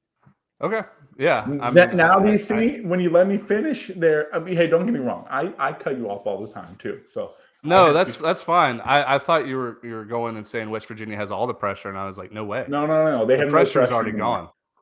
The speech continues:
Speaker 1: Yeah.
Speaker 2: We lost
Speaker 1: Um,
Speaker 2: it.
Speaker 1: I'll, I'll stick with Indiana as the runner-up, though. I think, I think Indiana's actually a pretty good team,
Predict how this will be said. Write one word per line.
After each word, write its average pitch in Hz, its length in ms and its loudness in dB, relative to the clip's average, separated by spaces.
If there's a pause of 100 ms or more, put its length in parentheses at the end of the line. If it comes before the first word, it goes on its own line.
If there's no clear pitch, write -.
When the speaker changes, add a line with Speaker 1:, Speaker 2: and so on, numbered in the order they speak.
(520)
Speaker 1:
Yeah. 104 140 -6
Speaker 2:
We 135 80 4
lost 120 260 2
Speaker 1:
Um, 120 240 0
Speaker 2:
it. 120 80 -8
Speaker 1:
I'll, 208 300 6
I'll 214 60 6
stick 208 280 -4
with 180 160 -2
Indiana 127 420 -4
as 110 120 -8
the 107 80 -8
runner-up, 107 440 -6
though. 110 220 -4
I 123 120 -2
think, 190 280 -6 (460)
I 170 100 4
think 220 180 -4
Indiana's 120 480 -6
actually 107 300 -6
a 95 40 -12
pretty 107 220 -12
good 95 240 -14
team, 95 380 -16